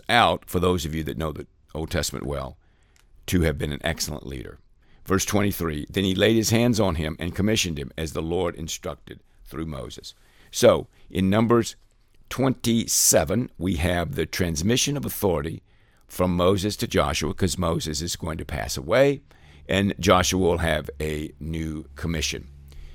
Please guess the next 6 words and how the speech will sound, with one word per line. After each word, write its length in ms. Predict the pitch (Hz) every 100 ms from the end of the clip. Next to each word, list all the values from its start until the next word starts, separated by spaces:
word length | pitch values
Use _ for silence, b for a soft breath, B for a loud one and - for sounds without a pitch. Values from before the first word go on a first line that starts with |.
| b b
Numbers 720 | - 87 90 95 92 95 - - _ _ _ _
thirty-two 920 | - - 101 90 90 - - 120 113 -
on 220 | 92 92
Monday, 480 | 92 92 85 67 55
Numbers 460 | 73 90 80 78 -
thirty-two, 800 | - 95 98 - 87 82 92